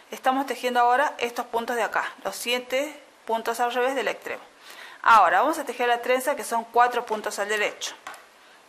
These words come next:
Uno, dos, tres y cuatro. Ahora vamos a tejer esta franja, que son seis puntos al revés. Uno,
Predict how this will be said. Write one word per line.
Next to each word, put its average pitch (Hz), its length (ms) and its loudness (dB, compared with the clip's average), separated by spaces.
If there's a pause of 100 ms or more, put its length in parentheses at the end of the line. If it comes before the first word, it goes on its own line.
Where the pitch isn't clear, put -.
(440)
Uno, 233 580 0 (1400)
dos, 214 920 -2 (1160)
tres 240 600 -2 (920)
y 226 140 -4
cuatro. - 520 -8 (1200)
Ahora 208 400 6
vamos 285 180 -2
a 233 80 -6
tejer 208 280 -6
esta 233 180 -4
franja, 269 500 0
que 208 140 -8
son 247 320 -4 (320)
seis 254 320 0
puntos 220 640 -4
al 196 180 -2
revés. - 580 -8 (2250)
Uno, 214 760 -2